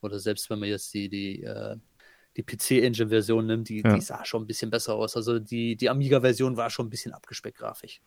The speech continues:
Speaker 2: Ja, gut. Da, wie gesagt,
Speaker 1: Sah jetzt
Speaker 2: wusste ich
Speaker 1: sah jetzt
Speaker 2: damals
Speaker 1: nicht ganz so
Speaker 2: nicht
Speaker 1: fett
Speaker 2: und,
Speaker 1: aus,
Speaker 2: äh,
Speaker 1: äh,
Speaker 2: fand's
Speaker 1: aber,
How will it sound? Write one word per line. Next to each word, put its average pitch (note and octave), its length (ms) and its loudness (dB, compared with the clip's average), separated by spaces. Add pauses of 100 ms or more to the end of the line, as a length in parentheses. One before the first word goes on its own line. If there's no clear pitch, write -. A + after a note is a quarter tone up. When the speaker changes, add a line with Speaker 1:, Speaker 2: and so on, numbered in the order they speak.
(380)
Speaker 2:
Ja, G#2+ 160 6
gut. F#2+ 320 4
Da, G#2 240 8
wie A2 80 6
gesagt, G#2 240 10
Speaker 1:
Sah B2 160 2
jetzt A2+ 160 2
Speaker 2:
wusste B2+ 220 10
ich A#2+ 60 6
Speaker 1:
sah A#2 100 10
jetzt - 80 12
Speaker 2:
damals A#2 140 10
Speaker 1:
nicht - 60 0
ganz A2+ 140 8
so A2+ 60 2
Speaker 2:
nicht - 100 -4
Speaker 1:
fett - 80 2
Speaker 2:
und, G#2+ 180 8
Speaker 1:
aus, G2+ 120 4
Speaker 2:
äh, - 40 0 (120)
Speaker 1:
äh, G2+ 40 8 (120)
Speaker 2:
fand's G#2+ 260 8
Speaker 1:
aber, A2 160 2